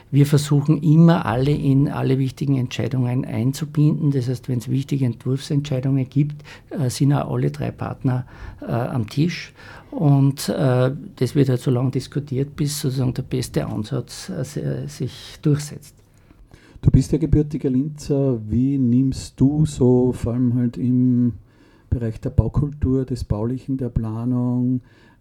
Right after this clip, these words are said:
Speaker 2: äh, Linz wahr? Was erreicht dich da in Wien? Ähm, ja.
Speaker 1: Also ich, äh, sehe, dass Linz also eine extrem, äh, dynamische Stadt ist mit einer hohen Lebensqualität.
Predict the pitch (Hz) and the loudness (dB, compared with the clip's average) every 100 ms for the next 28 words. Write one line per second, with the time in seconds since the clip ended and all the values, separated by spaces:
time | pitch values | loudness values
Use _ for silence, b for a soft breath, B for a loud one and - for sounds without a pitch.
0 | - 117 113 131 131 - - 101 110 131 | -10 -8 -4 -2 -2 -6 -12 -10 -10 -8
1 | 120 117 - - 117 98 127 - 143 147 | -6 -6 -8 -14 -12 -10 -12 -10 -10 -10
2 | - 117 120 131 - 127 117 113 131 135 | -8 -6 -6 -4 0 2 2 2 4 4
3 | 139 135 131 - - 117 117 117 123 123 | 4 2 2 -2 -4 -4 -2 -2 -2 -2
4 | 101 - _ B B B B B B - | -6 -12 _ B B B B B B -2
5 | 135 160 170 143 147 - - 247 - 143 | 0 0 2 2 2 -4 -8 -6 -6 -6
6 | - 117 127 143 139 135 - 131 143 143 | -4 0 0 2 0 -2 -2 2 2 0
7 | 170 131 127 123 127 123 127 127 - - | -2 -2 0 -2 -2 -2 -2 -4 -8 -6
8 | 120 135 143 143 135 123 117 135 131 110 | 0 4 4 2 -2 -4 -4 -2 -2 -2
9 | 127 127 139 - - - 156 143 135 135 | -2 -4 -6 -8 -12 -10 -8 -2 0 0
10 | 127 127 123 131 131 123 127 - 139 139 | 0 -2 -2 -2 -2 -4 -8 -6 -4 -4
11 | 139 143 - | -4 -4 -6